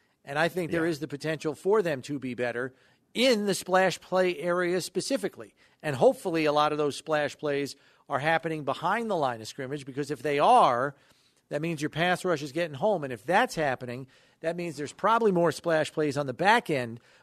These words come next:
Speaker 1: by way of hurried throws and errant passes that result in interceptions going the other way.
Speaker 2: Right. Uh, and that's,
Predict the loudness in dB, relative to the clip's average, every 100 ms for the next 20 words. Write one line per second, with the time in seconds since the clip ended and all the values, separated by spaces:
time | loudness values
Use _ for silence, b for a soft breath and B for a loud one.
0 | -2 0 4 4 4 0 0 0 0 -2
1 | 2 4 4 0 -2 -4 -4 -4 0 0
2 | 0 -2 -4 -8 b b -4 0 2 4
3 | 2 0 -2 -4 0 0 0 -12 -8 -10
4 | -8 -14 -16 -18 -20 -20 b b b b
5 | -8 -6 -6 _ _ _ -16 -16 _ -4
6 | -2 -4 -6 -10